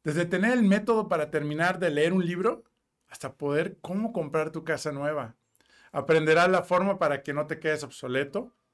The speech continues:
y te asegures que estés en constante crecimiento. Difícilmente puedes lograr tus metas de tu negocio si hay falta de enfoque y claridad, y de tus principales motivadores que ayudarán a crecer tu negocio.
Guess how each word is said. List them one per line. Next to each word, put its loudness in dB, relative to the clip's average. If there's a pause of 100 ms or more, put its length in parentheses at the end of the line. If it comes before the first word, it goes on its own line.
(140)
y -14
te -6
asegures -6
que -20
estés -6
en -10
constante -6
crecimiento. -10 (600)
Difícilmente 2
puedes 0
lograr 4
tus -4
metas 0
de 0
tu -10
negocio -2 (320)
si -6
hay 0
falta -2
de 0
enfoque -2
y -12
claridad, -8 (480)
y 0
de 4
tus -2
principales -2
motivadores -2
que -12
ayudarán -4
a -10
crecer -10
tu -16
negocio. -12